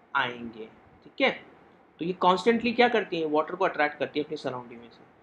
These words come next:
और absorb करती है या फिर हम बोल सकते हैं adsorb करती है, यानी absorption और एड-, adsorption दोनों ही part करते हैं, ठीक है।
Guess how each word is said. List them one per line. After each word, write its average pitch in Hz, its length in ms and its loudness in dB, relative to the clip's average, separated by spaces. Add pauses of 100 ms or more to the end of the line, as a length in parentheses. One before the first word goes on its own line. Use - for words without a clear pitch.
(300)
और 196 320 6 (640)
absorb 165 460 6
करती 214 360 0
है 233 160 4
या 196 160 4
फिर 202 160 0
हम 190 100 0
बोल 175 160 -2
सकते 185 280 -4
हैं 226 160 -4
adsorb 139 540 6
करती 123 320 -4
है, 123 200 -12
यानी 156 180 -6
absorption 143 500 -2
और 180 140 2
एड-, 135 260 -4
adsorption 135 480 -4
दोनों 143 240 -2
ही 170 60 0
part 127 220 -4
करते 113 360 -20
हैं, - 240 -20
ठीक 143 160 -6
है। 233 100 -2